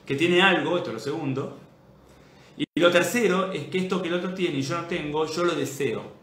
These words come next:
O sea que la envidia en el fondo nos habla del deseo. Pero claro, para poder escuchar que la envidia me habla de mi deseo, o sea que la parte mía que envidia es primero una parte que desea,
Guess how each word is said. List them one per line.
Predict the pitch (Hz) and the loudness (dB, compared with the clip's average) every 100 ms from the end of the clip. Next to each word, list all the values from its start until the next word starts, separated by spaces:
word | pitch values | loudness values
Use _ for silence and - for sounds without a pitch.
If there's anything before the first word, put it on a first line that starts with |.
| - - _ - - - | -20 -20 _ -20 -20 -14
O | 139 | -6
sea | 175 202 | 0 2
que | 175 | 0
la | |
envidia | 170 185 220 165 160 | 0 0 -2 -2 -4
en | 151 | -4
el | 143 | -4
fondo | 190 170 147 | -4 -4 -4
nos | 135 | -6
habla | 151 151 | -4 -4
del | 131 110 | -4 -6
deseo. | 110 - 104 - - _ - - - - - - - - - - - - - - - - - - - - - - - - - - - - - - - | -8 -8 -8 -12 -20 _ -20 -20 -20 -20 -20 -20 -20 -20 -20 -20 -20 -20 -20 -20 -20 -20 -20 -20 -20 -20 -20 -20 -20 -20 -20 -20 -20 -20 -20 -20 -6
Pero | 156 165 | 0 2
claro, | 226 190 131 127 | 4 4 4 0
para | 131 123 | -2 -2
poder | 147 190 | -2 -2
escuchar | - - 151 214 196 135 123 | -2 -6 -6 0 2 0 -4
que | - | -8
la | 127 | -6
envidia | 127 139 180 131 123 113 | -4 0 0 0 -2 -4
me | 117 127 | -4 -2
habla | 160 160 | -2 0
de | 139 131 | -2 0
mi | 135 | -2
deseo, | 123 - 165 127 131 - - - - - | -2 -4 -2 0 -2 -6 -14 -20 -20 -18
o | 120 | -8
sea | 131 117 | -4 -4
que | 120 | -2
la | 117 117 | -4 0
parte | 185 185 165 | 0 0 -4
mía | 160 165 - | -4 -6 -4
que | |
envidia | 131 139 160 127 117 110 107 - | -4 -4 -6 -4 -6 -6 -10 -12
es | - 156 - - - | -6 -4 -6 -10 -4
primero | 156 156 185 143 123 123 | -2 4 4 4 0 -2
una | 139 135 | -4 0
parte | 156 156 139 | -2 -2 -6
que | 120 | -6
desea, | 117 - 139 120 135 | -6 -4 -4 -4 -8